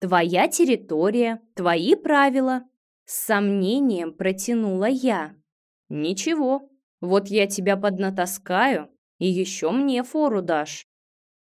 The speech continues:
Одним рывком он поднял меня на руки и понес по направлению к логову тигра. «А сейчас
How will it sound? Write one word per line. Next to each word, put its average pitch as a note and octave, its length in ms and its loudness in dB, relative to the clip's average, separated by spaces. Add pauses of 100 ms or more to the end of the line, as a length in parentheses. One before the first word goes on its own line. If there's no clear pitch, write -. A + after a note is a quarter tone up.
(140)
Одним G3+ 400 2
рывком B3+ 720 -2 (200)
он G#3 260 0
поднял G3+ 580 2
меня G#3 400 0
на E3 320 -2
руки F#3 480 -4 (280)
и A3 100 0
понес G#3 640 0
по G3 160 -6
направлению F3+ 1000 -2
к - 140 -12
логову F#3 540 0
тигра. F3 680 -4 (280)
«А E3+ 140 0
сейчас F3+ 840 -4